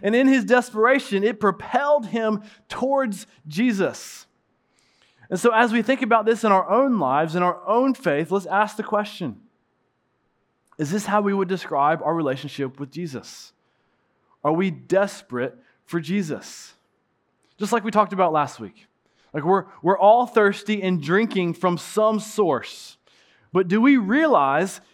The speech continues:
Jesus is what we're desperate for? This guy believed that if anybody could help him, it would be Jesus. Is that where we are in our faith journey?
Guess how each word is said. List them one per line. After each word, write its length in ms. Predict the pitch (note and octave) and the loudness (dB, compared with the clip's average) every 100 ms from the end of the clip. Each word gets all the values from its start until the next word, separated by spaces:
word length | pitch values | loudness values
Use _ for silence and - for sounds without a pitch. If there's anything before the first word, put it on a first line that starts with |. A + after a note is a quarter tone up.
| _ - D3+ | _ -16 -6
Jesus 600 | D3 D4 D#4+ A#3+ A#3 A3+ | 4 6 6 6 4 2
is 200 | A#3+ G3 | -2 4
what 200 | A#3+ A#3+ | 4 4
we're 100 | A#3 | 0
desperate 440 | G3 B3 A#3+ A3 | 2 2 0 -4
for? 380 | E3+ F#3 C#3+ - _ _ _ _ _ _ _ _ _ - | -2 -2 -2 -4 _ _ _ _ _ _ _ _ _ -2
This 240 | F#3 D4+ - | 2 2 0
guy 360 | C4+ C4 B3+ | 2 6 6
believed 560 | G3+ A#3 A#3 A3+ G3+ F3 | 6 2 2 2 2 2
that 140 | G#3+ | 4
if 140 | G3+ G3 | 4 2
anybody 480 | B3+ E4+ D4 D4+ C#4+ | 0 2 4 2 2
could 160 | B3+ A#3 | 0 0
help 340 | E3+ B3 A#3 | 4 2 2
him, 260 | G#3 F3+ F3 | 0 0 -2
it 240 | B3+ D#4 B3 | -2 -2 0
would 300 | C#4 D4 A3 | 0 0 2
be 200 | C#4 B3+ | 0 0
Jesus. 800 | G3 C4 A3 G3+ D#3 - - - _ _ _ _ _ _ _ _ | 0 0 2 2 0 -10 -20 -20 _ _ _ _ _ _ _ _
Is 120 | - G3 | -2 2
that 180 | C#4 | 4
where 100 | C4+ | 4
we 140 | C#4 B3+ | 4 4
are 220 | A3 A3 | 4 4
in 60 | G#3+ | 2
our 60 | |
faith 300 | G#3 G#3+ G3+ | 2 0 -2
journey? 300 | F3 C#3 G2+ | -2 -4 -4